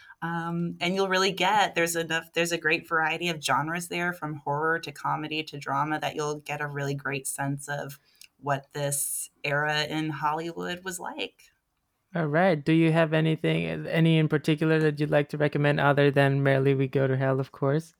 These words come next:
Speaker 1: Well, uh, since we're talking about Cary Grant, there's one called Kiss and Make Up on there that he stars in, and he
Speaker 2: Mm-hmm.
Speaker 1: plays a plastic surgeon who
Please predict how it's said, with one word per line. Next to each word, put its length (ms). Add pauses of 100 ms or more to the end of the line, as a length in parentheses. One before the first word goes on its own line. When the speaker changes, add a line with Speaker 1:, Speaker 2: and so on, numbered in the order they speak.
(640)
Speaker 1:
Well, 460
uh, 200
since 280
we're 100
talking 300
about 240
Cary 360
Grant, 680 (100)
there's 340
one 480
called 500
Kiss 380
and 240
Make 300
Up 320 (280)
on 200
there 320
that 160
he 160
stars 440
in, 460 (380)
and 180
he 140
Speaker 2:
Mm-hmm. 100
Speaker 1:
plays 320 (140)
a 260
plastic 560
surgeon 840 (100)
who 300